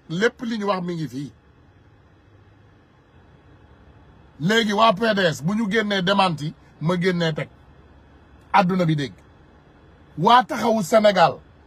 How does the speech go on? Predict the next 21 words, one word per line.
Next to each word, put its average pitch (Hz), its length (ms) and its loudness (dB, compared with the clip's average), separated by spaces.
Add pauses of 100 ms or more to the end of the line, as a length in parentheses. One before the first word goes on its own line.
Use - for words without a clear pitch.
(220)
kii 226 180 0
ma 226 120 6
leen 226 180 -2
di 226 80 -4
wax 196 160 2
nii, 190 220 -2
ndaw 196 220 2
si 180 140 -6
mu 190 120 -2
nekk 208 200 0
Amérique 180 400 -2
di 190 120 -6
toj 208 200 -2
dëkk 175 260 -8
bi. 95 60 -20 (600)
Bu 214 240 0
génnee 247 380 4
weddi, 202 340 0
ma 196 160 0
génnee 170 320 0
teg. 147 160 -8